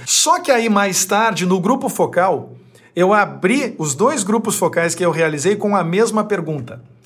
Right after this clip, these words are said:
"Falem-me mais sobre os seus grandes professores." E aí eu pude ver na expressão facial, no rosto das pessoas que estavam participando, uma luz. Os rostos se iluminavam quando as pessoas lembravam das suas grandes professoras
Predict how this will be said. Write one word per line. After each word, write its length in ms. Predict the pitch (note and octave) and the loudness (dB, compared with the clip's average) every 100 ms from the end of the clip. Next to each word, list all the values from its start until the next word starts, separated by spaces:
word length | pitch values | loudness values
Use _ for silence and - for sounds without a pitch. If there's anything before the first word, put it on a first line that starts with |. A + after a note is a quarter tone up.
| _ _ | _ _
"Falem-me 640 | - - G3+ C4 C4+ A#3+ G#3+ | -14 -2 2 4 4 2 2
mais 360 | F3+ G3+ B3 A3 | 2 2 0 0
sobre 320 | A3+ A#3 A3 | 0 0 0
os 80 | A3 | 0
seus 240 | G3+ D3 | 0 0
grandes 440 | D3 G#3 A3+ G#3 | 0 2 2 -2
professores." 760 | - G3 F#3+ - D3+ G#2+ - - | -2 -4 -4 -4 -6 -8 -12 -8
E 100 | D#3+ | -4
aí 120 | F3 | 0
eu 100 | A#3 | 0
pude 320 | A#3+ B3 A3 G#3 | -2 -4 -2 -2
ver 460 | D3 G3 A3 A3 - | -2 -2 -2 -2 -6
na 140 | D#3+ | -4
expressão 760 | F3 F#3 F3+ F3 G3 G3 G3+ - - | -4 -4 -4 -4 -2 -2 -4 -10 -8
facial, 640 | F3+ E3 D#3+ C#3+ C#3 C#3 - - - - | -6 -6 -4 -2 -4 -6 -16 -20 -20 -16
no 200 | D3 C3+ | -14 -10
rosto 500 | D#3+ G#3 A#3+ - C#3 | -2 0 0 -4 -6
das 180 | C#3 | -8
pessoas 400 | C3+ D#3 - F3 | -6 -6 -4 -4
que 80 | - | -4
estavam 380 | - E3 E3 D3+ | -2 -2 0 -2
participando, 720 | D#3 D#3 - A#2 E3 G3+ - - - | -2 -4 -6 -4 -2 -2 -2 -12 -2
uma 180 | F3 G3 | 0 2
luz. 560 | G3+ A3+ - - - _ _ _ _ | 2 2 0 -2 -6 _ _ _ _
Os 200 | - E3+ | -8 -6
rostos 440 | D3 G3+ G#3+ A3 - | 0 0 0 -2 -2
se 100 | G#3+ | 0
iluminavam 760 | G#3 G#3 G#3 F#3+ F#3 F3+ D3 | 0 2 2 2 0 0 -4
quando 200 | E3 D#3+ | -4 -4
as 80 | D#3+ | -4
pessoas 380 | E3 C#3 E3+ D#3+ | -4 -2 -2 -2
lembravam 540 | D#3+ D3 D3 E3 D#3 | -2 0 0 0 -2
das 140 | C#3+ C#3 | -4 -4
suas 260 | E3 D#3 | -4 -4
grandes 280 | B2+ D#3+ D#3 | -4 -6 -6
professoras 720 | D#3+ C#3+ C#3 - F3+ F3+ F3 | -6 -6 -6 -2 0 0 -4